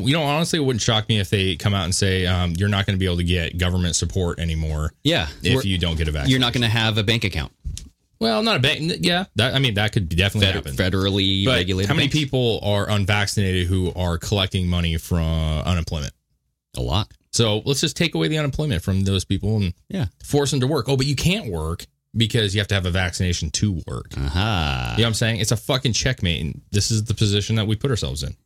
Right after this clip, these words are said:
Speaker 2: Yeah. So the first one, we, so what they just basically said was on Monday, a rush of governors,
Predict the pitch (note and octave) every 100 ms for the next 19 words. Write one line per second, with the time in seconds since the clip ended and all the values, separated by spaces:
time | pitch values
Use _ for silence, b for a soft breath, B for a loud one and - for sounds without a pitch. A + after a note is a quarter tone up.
0 | _ F#2 F2 D2 B1+ - - A#2 G#2+ G#2
1 | F#2+ B B G#2 G#2+ C#3 D3+ - B2 A2+
2 | G#2+ A2+ A#2+ - - A#2 - F#2+ F2+ -
3 | G2+ B2+ - A#2 G#2 - F#2+ - F#2 E2+
4 | E2+ E2+ E2+ E2 E2+ F2+ F2 D#2+ D2+ D#2
5 | F2 E2+ D#2+ D#2+ F2 A2 G#2+ - - F2
6 | D#2+ D#2+ - - _ F#2+ F#2+ F#2+ F#2 F#2
7 | -